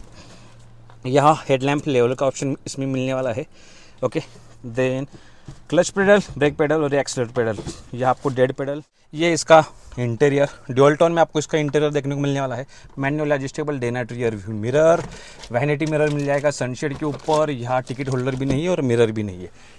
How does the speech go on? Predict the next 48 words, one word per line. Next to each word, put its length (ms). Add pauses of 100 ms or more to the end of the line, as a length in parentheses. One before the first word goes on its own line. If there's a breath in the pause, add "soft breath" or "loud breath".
(140 soft breath)
यहाँ 240
आप 80
देख 180
सकते 280
हैं 300
कंपार्टमेंट, 520 (440 soft breath)
ग्लोव 180
बॉक्स 340
ठीक 200
ठाक 140
साइज़ 260
का 100
दिया 220
गया 200
है, 160 (600 soft breath)
ठीक 120
है। 100 (220)
और 140
ये 100
इसके 280
एसी 240
वेंट्स, 240
एसी 240
वेंट्स 200
के 100
चारों 280
तरफ 240
आपको 240
सिल्वर 380
एसेंस 300
का 100
वर्क 220
देखने 260
को 80
मिलने 240
वाला 160
है। 100 (340 loud breath)
खूबसूरत 420
सा 120
इसका 200
इंटीरियर 440
डेफिनेटली 440
लगता 200
है। 60
एस 240
वेरिएंट 200
होके 280
भी 160